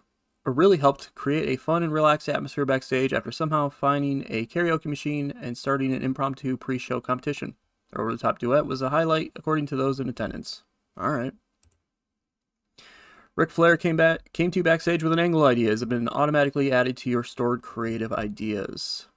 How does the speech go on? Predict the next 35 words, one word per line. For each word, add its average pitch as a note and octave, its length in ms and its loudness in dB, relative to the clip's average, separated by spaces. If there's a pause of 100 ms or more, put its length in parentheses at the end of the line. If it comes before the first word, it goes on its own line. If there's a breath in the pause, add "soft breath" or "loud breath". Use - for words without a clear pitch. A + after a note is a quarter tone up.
(1040)
Okay. A2+ 380 -4 (1700 soft breath)
Uh, A2+ 260 6
Diamond C3 240 4
Dallas B2+ 180 10
Page C#3 260 4
is B2+ 80 2
our A#2+ 80 4
head B2+ 180 0
men's C3 220 0
trainer, E3 320 0 (360)
and A2+ 140 -10
he B2+ 220 0
ran C3 180 0
pre-show D#3 460 0
training E3+ 320 -2
drills D#3+ 320 -2
to D3+ 80 -6
work D3+ 140 0
on B2+ 80 0
basics D#3 320 -2
and C#3+ 80 -10
safety E3 360 -2
for B2 460 -2 (460 soft breath)
Rocky D3 240 2
Maivia, D#3 420 4
Billy D3+ 180 0
Kidman, C#3 480 -2
Sexton D3+ 300 -4
Hardcastle, A#2 580 0
and - 140 -6
Ron G#2 220 -4
Killings. G#2 560 -8
Those A2+ 200 -8
are A2 100 -8
the A2 320 -6